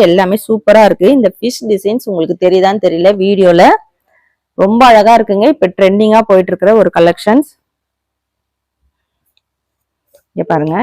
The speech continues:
எல்லாமே வந்து சூப்பரான ஒரு கலரோட கொண்டு வந்திருக்கோம். உங்களுக்கு மெட்டீரியல் பாத்தீங்கன்னா ரொம்ப சாஃப்டா இருக்கு.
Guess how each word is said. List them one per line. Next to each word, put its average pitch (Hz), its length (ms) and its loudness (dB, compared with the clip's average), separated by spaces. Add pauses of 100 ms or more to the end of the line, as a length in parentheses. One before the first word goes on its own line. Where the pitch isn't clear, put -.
(100)
எல்லாமே 196 440 0
வந்து 202 260 -2
சூப்பரான 196 560 -2
ஒரு 185 180 -2
கலரோட 185 380 0
கொண்டு 180 220 -4
வந்திருக்கோம். 175 400 -4
உங்களுக்கு 165 300 -8
மெட்டீரியல் 233 580 -4
பாத்தீங்கன்னா 180 400 -6
ரொம்ப 196 380 -6
சாஃப்டா 175 420 -6
இருக்கு. 226 240 -6